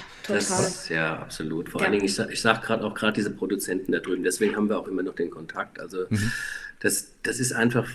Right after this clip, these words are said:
Speaker 2: muss ich sagen, sehr, sehr viel angenehmer teilweise als hier. Ähm, die Leute sind lockerer, die motivieren dich anders. Die sind, ich find,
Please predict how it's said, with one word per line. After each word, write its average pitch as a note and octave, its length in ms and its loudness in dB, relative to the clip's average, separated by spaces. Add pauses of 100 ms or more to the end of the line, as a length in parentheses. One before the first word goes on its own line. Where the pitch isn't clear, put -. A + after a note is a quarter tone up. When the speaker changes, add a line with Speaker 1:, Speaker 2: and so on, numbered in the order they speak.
(380)
Speaker 2:
muss B2+ 160 4
ich C#3+ 100 2
sagen, A#2 420 2 (120)
sehr, A#2+ 200 8
sehr B2 140 6
viel - 160 2
angenehmer E2 540 0
teilweise D#2 520 -6
als - 160 -8
hier. E2+ 300 -4 (420)
Ähm, G2 460 0
die G#2+ 140 2
Leute A2 240 4
sind A#2+ 260 4
lockerer, A2 380 0
die A2+ 100 0
motivieren A2 560 2
dich G#2 260 -2
anders. G2+ 300 0
Die G#2+ 80 -4
sind, A#2 300 2 (240)
ich - 160 0
find, E3 200 8